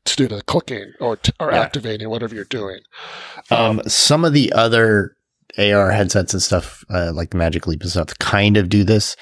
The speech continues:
Speaker 2: You, you point your head at it, and you, you have to make a gesture. What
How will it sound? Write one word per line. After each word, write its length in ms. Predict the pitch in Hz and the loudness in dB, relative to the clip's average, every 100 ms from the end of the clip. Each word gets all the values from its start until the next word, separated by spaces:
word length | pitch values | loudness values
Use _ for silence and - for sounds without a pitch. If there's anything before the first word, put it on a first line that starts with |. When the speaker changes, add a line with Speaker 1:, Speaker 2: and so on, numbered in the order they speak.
| - | -10
Speaker 2:
You, 140 | - 104 | 0 2
you 180 | 98 104 | 2 -2
point 380 | - 117 107 | 2 2 4
your 100 | 104 | 0
head 220 | 95 98 95 | 2 2 4
at 180 | 98 | 4
it, 200 | 101 - - | 2 -2 -4
and 340 | 95 90 85 - | -2 -2 -4 -6
you, 280 | 98 87 - 85 | -2 -2 -2 -2
you 60 | |
have 100 | 90 | -2
to 60 | 95 | 0
make 200 | 87 - | -2 -2
a 40 | |
gesture. 600 | 87 90 85 - 104 107 - - - - - _ - | -4 -2 -4 -6 -10 -12 -14 -18 -18 -20 -20 _ 0
What 360 | 101 95 - | 2 2 0